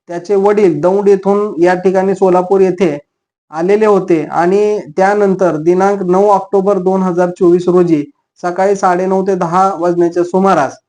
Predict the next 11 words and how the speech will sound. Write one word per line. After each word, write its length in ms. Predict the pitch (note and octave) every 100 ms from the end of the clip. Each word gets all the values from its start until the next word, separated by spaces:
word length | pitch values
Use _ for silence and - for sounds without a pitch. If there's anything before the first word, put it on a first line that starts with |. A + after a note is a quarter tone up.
| _ _ _ D#3
या 320 | F#3 G#3 G#3
भावाभावांमध्ये 1040 | E3+ F3 F#3+ F3+ F#3 G3 F#3+ F3+ F3 C#3+ D3 -
चर्चा 320 | F3 E3 G#3+
होत 280 | F3+ F#3+ F#3
असताना 500 | F3 - F3+ E3 C#3 - _ _ _
त्यामध्ये 480 | E3+ F#3 G3 G3 G3
आरोपींनी 720 | G3 E3+ F#3+ F#3+ G3+ G3 G#3
पूर्वनियोजित 840 | G3 G3 G3 G#3 G3 G3 F#3+ F3+ G#3 - -
कट 140 | A3 G3+
रचून 440 | G3+ F#3+ F#3 C#3
संगनमत 520 | - E3+ F3 G3 G3